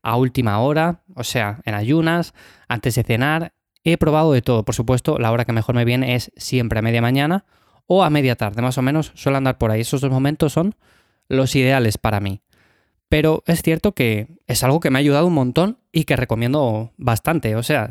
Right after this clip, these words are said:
si tú tienes un espacio en casa, aunque sea muy pequeñito, te montas ahí con cuatro cosas, unas bandas de resistencia, unas anillas,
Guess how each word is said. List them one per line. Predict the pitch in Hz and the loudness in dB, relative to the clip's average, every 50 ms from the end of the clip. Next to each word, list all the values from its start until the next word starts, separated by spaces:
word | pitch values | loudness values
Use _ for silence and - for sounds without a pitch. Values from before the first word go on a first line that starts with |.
| - _ | -10 _
si | - - - 117 - | -12 -6 -6 -4 -2
tú | - 143 | -2 0
tienes | 139 156 147 143 131 - - | 0 0 0 0 -2 -2 -2
un | 131 | -2
espacio | 120 117 - 131 120 - 120 | -2 -2 -2 -2 -2 -2 -4
en | 117 | -2
casa, | - 135 135 - - 104 - _ _ - - _ _ _ | -2 -2 -4 -4 -6 -8 -10 _ _ -20 -20 _ _ _
aunque | - 120 - 113 | -8 -6 -4 -2
sea | 127 135 | 0 2
muy | 147 147 | 2 2
pequeñito, | - 139 123 127 135 156 160 - - 110 - - _ _ | 2 2 0 2 2 0 0 -2 -4 -6 -8 -8 _ _
te | - 117 | -6 -4
montas | 110 117 120 - 131 - - | -2 -2 -2 -2 -2 -2 -2
ahí | 123 113 | -4 -4
con | - - 95 104 | -6 -8 -10 -6
cuatro | - 117 113 - - 113 113 | -4 -4 -2 -2 -4 -4 -2
cosas, | - 123 120 - 120 113 - - - - - - - _ _ _ | -2 -2 -2 -2 -4 -4 -6 -8 -16 -20 -20 -20 -20 _ _ _
unas | - 113 110 107 107 | -10 -8 -6 -4 -2
bandas | 113 113 113 113 | -2 -2 -2 -2
de | 113 113 | -2 -2
resistencia, | 107 110 120 107 - - 135 131 123 113 - - 110 104 101 101 107 | 0 -2 -2 -2 -2 -2 0 0 -2 -2 -4 -4 -4 -2 -2 -2 -2
unas | 107 113 117 113 107 - | -2 0 -2 -2 -2 -4
anillas, | 113 113 127 147 151 151 131 123 120 110 110 113 - | -4 -2 0 0 2 2 0 0 -2 -4 -4 -6 -10